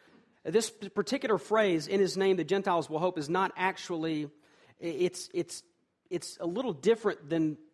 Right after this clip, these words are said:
the way verse four ends in Isaiah forty-two, but it's actually a lot of the terminology that, that runs throughout this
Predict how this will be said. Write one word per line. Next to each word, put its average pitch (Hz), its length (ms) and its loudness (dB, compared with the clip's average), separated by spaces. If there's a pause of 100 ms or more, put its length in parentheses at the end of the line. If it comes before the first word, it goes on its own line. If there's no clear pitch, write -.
(300)
the 160 100 0
way 180 260 4
verse 170 440 -4
four 165 640 -2
ends 165 320 -2
in 139 80 -4
Isaiah 135 360 -4
forty-two, 131 600 -8
but 135 200 -4
it's - 260 -10
actually 175 480 -4
a 139 60 -2
lot 165 260 0
of 160 80 -4
the 151 80 -8
terminology 156 800 -4
that, 123 180 -10 (680)
that 151 180 -2
runs 165 260 2
throughout 147 580 -2
this 139 380 -4